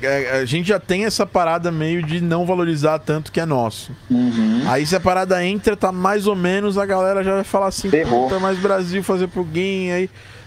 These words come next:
Speaker 1: E uma, e uma vez você colocando uma marca, igual esse negócio do Matt Oskan aqui, ele é um cara que tem nome na área da música eletrônica, um cara foda da música eletrônica. Ele era um cara que criava os melhores presets de Silent na época que o Silent era relevante.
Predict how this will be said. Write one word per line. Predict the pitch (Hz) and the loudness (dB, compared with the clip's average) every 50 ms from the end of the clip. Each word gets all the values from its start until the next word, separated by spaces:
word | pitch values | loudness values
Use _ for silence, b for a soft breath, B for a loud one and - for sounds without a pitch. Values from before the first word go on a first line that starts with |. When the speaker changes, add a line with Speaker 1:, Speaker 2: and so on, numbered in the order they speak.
| - - | -4 -2
Speaker 1:
E | 165 | 0
uma, | 180 214 214 170 165 | 2 2 2 2 2
e | |
uma | 190 196 214 202 170 | 0 2 2 2 2
vez | 156 185 208 220 | 2 0 0 0
você | - - 226 190 175 - - - | 0 0 0 -2 -2 -6 -10 -4
colocando | - 185 175 160 - 180 185 | 0 0 0 2 2 0 0
uma | 196 190 175 | 2 0 0
marca, | 160 143 139 151 180 185 - 165 | 2 2 0 0 0 0 -2 -2
igual | 147 147 170 185 | 0 0 0 0
esse | 196 196 | 0 -2
negócio | 214 214 208 202 196 180 | -2 -2 -2 -2 -2 -2
do | 190 190 | -2 0
Matt | 185 180 180 180 - | 0 0 0 0 -2
Oskan | 180 170 - - 165 151 | -2 -2 -2 -4 -2 -2
aqui, | 147 143 - 135 | -4 -4 -2 -2
ele | 131 127 127 | 0 0 0
é | 131 | 0
um | 135 156 | -2 -2
cara | 156 156 165 175 175 | -2 -2 0 0 -2
que | - | -2
tem | - 190 196 214 B B B B B B B B | -4 -4 -4 -4 B B B B B B B B
nome | - 143 160 190 190 170 143 | -2 0 2 2 2 0 -2
na | 127 131 127 | -2 0 0
área | 127 127 127 127 | 0 0 0 0
da | 127 123 127 | 0 0 -2
música | 123 123 123 120 - 139 | -2 -2 -2 -4 -2 -2
eletrônica, | 120 117 117 - 123 123 131 147 151 - 143 | -2 -2 -2 -2 -2 -2 0 -2 -2 -2 -4
um | 135 | -2
cara | - 151 147 165 160 | 0 0 -2 -2 -2
foda | - - - 147 143 151 156 156 | -6 -4 -2 0 0 0 0 -2
da | 147 139 | -2 -2
música | 135 135 127 - - | -4 -4 -4 -4 -4
eletrônica. | 120 120 110 - 127 135 151 147 160 147 B B B B B B B | -4 -4 -4 -4 -4 -4 -4 -4 -4 -6 B B B B B B B
Ele | 131 139 151 156 | -2 0 0 2
era | 160 170 185 | 2 0 0
um | 190 | -2
cara | 175 - 196 180 180 | -2 -2 -2 0 -2
que | 175 190 | -4 -8
criava | 165 - 165 170 175 180 180 | -6 -2 0 0 0 0 0
os | 175 175 | -2 -2
melhores | 180 165 156 160 180 190 | -2 0 0 0 0 -2
presets | - - 233 202 - - - 160 156 170 - - - | -4 -6 -6 -4 -4 -2 -2 -2 -2 -2 -2 -6 -8
de | 135 127 | -8 -6
Silent | - - 127 120 131 147 147 135 - | -2 -2 0 0 0 -2 -6 -8 -6
na | 131 123 123 | -4 -2 -2
época | 131 127 - - | -2 -4 -6 -6
que | - | -6
o | 127 | -4
Silent | - - 127 127 127 120 | -2 -2 -2 -2 -2 -2
era | 139 127 120 | -2 -2 0
relevante. | 123 127 123 120 110 107 117 117 135 143 - - | 0 0 0 -2 -2 -2 -2 -4 -4 -4 -8 -14